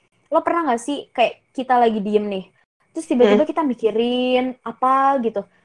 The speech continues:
Speaker 1: Kayak hal random, tapi ujung-ujungnya kita jadi overthinking. Kita jadi kayak mikirin sesuatu yang nggak penting, tapi jadi bikin kita sendiri tuh nggak nyaman. Dan nggak ada distraksinya, karena nggak ada yang kita lakuin juga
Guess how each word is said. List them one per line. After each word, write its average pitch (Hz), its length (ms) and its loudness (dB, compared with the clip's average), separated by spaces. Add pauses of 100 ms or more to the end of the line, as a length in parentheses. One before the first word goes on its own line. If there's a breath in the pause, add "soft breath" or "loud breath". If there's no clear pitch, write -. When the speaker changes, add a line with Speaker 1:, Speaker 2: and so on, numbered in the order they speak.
(200)
Speaker 1:
Kayak 262 240 0
hal 254 160 6
random, 254 400 2
tapi 403 320 4 (400 soft breath)
ujung-ujungnya 247 640 0
kita 349 160 0
jadi 262 480 -2
overthinking. 190 800 -4 (240)
Kita 247 160 2
jadi 220 320 2
kayak 214 240 -2
mikirin 214 400 -2
sesuatu 220 400 -6
yang 226 80 -4
nggak 202 160 -2
penting, 233 560 -4 (440)
tapi 269 240 2
jadi 262 240 4
bikin 240 680 -4
kita 262 240 -2
sendiri 247 400 0
tuh 359 80 -4
nggak 262 240 -2
nyaman. 269 300 -4 (480 soft breath)
Dan 233 500 2
nggak 240 240 6
ada 254 80 10
distraksinya, 320 720 -4
karena 330 320 -2
nggak 269 140 4
ada 226 100 2
yang 226 80 -4
kita 214 160 -4
lakuin 208 400 0
juga 311 240 0